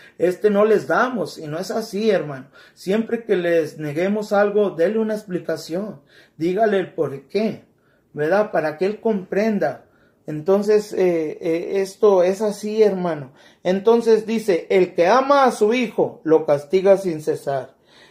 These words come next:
El que educa a su hijo, tendrá muchas satisfacciones".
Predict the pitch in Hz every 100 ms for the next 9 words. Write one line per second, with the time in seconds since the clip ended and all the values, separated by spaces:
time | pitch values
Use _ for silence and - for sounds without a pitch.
0 | - 180 180 180 170 254 - 233 196 190
1 | 240 233 262 254 254 175 160 175 202 208
2 | - _ _ - 196 247 247 240 240 240
3 | 233 220 220 - 185 160 127 120 -